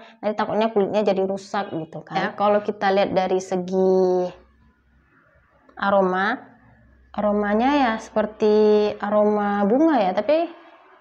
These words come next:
bunga apa ya? Pokoknya aromanya nggak, nggak apa ya, nggak mengganggu lah gitu. Terus dari tekstur itu, teksturnya seperti ini ya guys ya, gel bening gitu.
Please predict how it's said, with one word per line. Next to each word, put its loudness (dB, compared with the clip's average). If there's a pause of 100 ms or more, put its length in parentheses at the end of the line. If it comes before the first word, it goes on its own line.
(260)
bunga 2
apa -4
ya? -2 (180)
Pokoknya 0
aromanya 2 (100)
nggak, 2 (460)
nggak 2 (120)
apa -2
ya, -2 (440)
nggak 0
mengganggu 0
lah -2
gitu. -12 (160)
Terus -8
dari 0
tekstur -8
itu, 0 (400)
teksturnya -6
seperti -4
ini -4
ya -
guys -16
ya, -16 (960)
gel 4
bening 0
gitu. -4